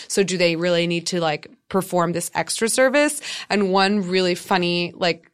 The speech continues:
<laughs> response from a lot of the, the soldiers themselves, like, the civilian soldiers were like, um, "No, they shouldn't be excused because as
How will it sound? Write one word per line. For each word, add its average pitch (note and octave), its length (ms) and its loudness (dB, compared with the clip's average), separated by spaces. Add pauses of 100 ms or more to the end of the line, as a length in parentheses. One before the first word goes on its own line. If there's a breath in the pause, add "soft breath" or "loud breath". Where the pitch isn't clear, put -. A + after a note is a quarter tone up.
(240)
<laughs> A3+ 340 -4
response F#3 760 2
from A#3 380 6
a B3+ 100 4
lot G#3 260 6
of F#3+ 120 -4
the, G3 340 0
the F#3 380 4
soldiers F3+ 520 0
themselves, E3+ 580 2
like, F3+ 140 -2
the F3 80 -4
civilian F3+ 520 0
soldiers F#3+ 500 -2
were F#3 160 0
like, E3 260 0 (420 loud breath)
um, F3+ 560 4 (500)
"No, F#3 500 6
they A#3 100 6
shouldn't G3 340 2
be A3+ 100 2
excused A#3+ 580 0
because G3 340 0
as F3 340 2